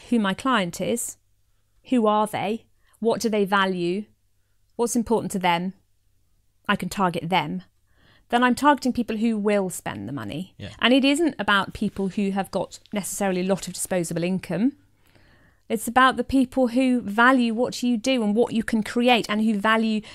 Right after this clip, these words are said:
Speaker 1: family portraits
Speaker 2: Yeah.
Speaker 1: and newborn portraits.
Speaker 2: So how have you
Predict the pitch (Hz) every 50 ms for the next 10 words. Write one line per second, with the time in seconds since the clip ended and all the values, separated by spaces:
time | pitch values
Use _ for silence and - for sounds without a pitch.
0 | - - - _ _ _ - - 226 214 214 208 208 196 - 220 214 - - -
1 | 185 160 - - - - - - - - _ _ _ - 104 - - - 196 196
2 | 196 202 208 190 - 190 180 175 - - 190 - - - 190 - - - - -
3 | - - - - - - 120 101 - 160 160 170 156 123 143 143